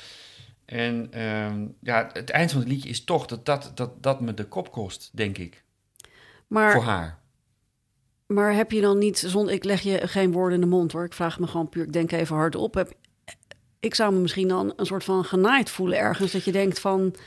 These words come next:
Speaker 2: "Maar hallo, dit is wie ik ben. Ik heb nooit anders voorgespiegeld. En toen was het wel oké.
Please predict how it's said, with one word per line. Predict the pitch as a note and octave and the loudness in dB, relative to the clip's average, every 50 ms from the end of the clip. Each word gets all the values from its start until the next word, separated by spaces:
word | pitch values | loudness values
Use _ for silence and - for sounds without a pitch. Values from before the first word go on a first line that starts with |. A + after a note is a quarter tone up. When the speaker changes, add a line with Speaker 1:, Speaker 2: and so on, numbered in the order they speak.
| - - - - | -20 -20 -12 -4
Speaker 2:
"Maar | - F#3+ G3 G3 | -2 0 2 2
hallo, | F#3+ G#3+ G#3+ G#3+ G3 G3+ G3+ | 4 4 4 6 4 4 4
dit | F#3 G#3 G#3 | 2 0 0
is | G#3+ F#3+ - | 0 0 -2
wie | F#3+ G#3 G3+ | 0 0 0
ik | G3 F3 | 0 2
ben. | F3 G#3+ A3 G#3 G3 G3+ | 2 2 4 4 4 2
Ik | G#3 F3 | 0 -2
heb | G3+ G3 F3+ | -2 -2 0
nooit | F3 E3+ G3 G#3+ G#3+ F#3+ G3 | 2 4 4 4 4 4 2
anders | F#3+ F#3+ F#3 F#3 E3+ - | 2 2 2 2 2 0
voorgespiegeld. | - A3 A#3+ A#3 A#3 - - - G3+ F#3 E3+ - F#3 F#3 F3 - - - | 0 0 0 0 0 -4 -6 -4 -2 -2 -2 -2 -4 -4 -4 -6 -10 -10
En | - F#3 F#3 F3+ F#3 F3+ F3 - - - - _ _ _ _ | -6 -4 -2 -2 0 -2 -4 -6 -10 -20 -20 _ _ _ _
toen | - - G3+ G#3 G3+ F#3 - | -4 0 2 2 2 2 0
was | - F#3+ F#3+ F#3 | -2 -2 -2 -2
het | F#3 E3+ | -2 0
wel | E3+ G3 G#3+ A3+ | 2 4 4 4
oké. | G3+ G3 E3+ - F3 | 4 2 0 -2 -2